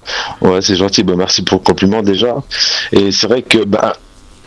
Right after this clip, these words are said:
ça, ça peut être une option, mais, pff, aujourd'hui, euh, pour être honnête, euh,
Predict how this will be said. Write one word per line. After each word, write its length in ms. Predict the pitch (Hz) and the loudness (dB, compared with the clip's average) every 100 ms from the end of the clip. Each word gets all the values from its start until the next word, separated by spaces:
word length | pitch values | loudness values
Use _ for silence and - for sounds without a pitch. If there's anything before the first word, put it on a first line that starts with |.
| - - - - - - - - - - - | -20 -20 -20 -20 -20 -16 -14 -14 -18 -20 -4
ça, 260 | - - 113 - - - | -2 0 -2 -6 -6 -2
ça 240 | - 117 | 0 0
peut 200 | - 143 | 2 2
être 160 | 139 143 | 2 0
une 120 | 139 | 0
option, 400 | 127 - 160 156 | 0 0 0 0
mais, 240 | 123 110 | 0 0
pff, 280 | 90 - - - - | -4 -10 -12 -6 -2
aujourd'hui, 760 | 117 113 110 104 143 139 131 | -2 -2 -6 -6 -4 -2 0
euh, 600 | 110 101 101 80 85 73 76 - | 0 0 -2 -2 -2 -4 -8 -4
pour 180 | 104 | 2
être 200 | 101 - | 2 2
honnête, 260 | 110 113 - - | 0 0 -2 0
euh, 600 | 76 64 - 50 52 | 0 0 -2 -4 -2